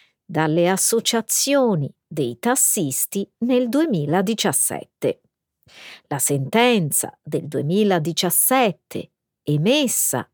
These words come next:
dalla Corte Suprema dell'Unione Europea ha classificato Uber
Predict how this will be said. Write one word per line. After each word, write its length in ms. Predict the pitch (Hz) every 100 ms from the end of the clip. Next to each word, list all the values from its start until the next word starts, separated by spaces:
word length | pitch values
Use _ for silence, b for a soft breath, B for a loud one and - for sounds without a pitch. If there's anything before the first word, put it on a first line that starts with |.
| _
dalla 320 | - 131 123 -
Corte 500 | - 294 311 - 240
Suprema 840 | - 226 226 233 214 180 151 - - -
dell'Unione 920 | 147 143 151 143 175 220 220 170 147
Europea 880 | 143 143 139 208 277 175 139 160 240 _ b b b b b b
ha 140 | 220
classificato 1200 | - 277 285 - - 302 - 311 302 285 277 262
Uber 720 | - 247 226 208 240 262 277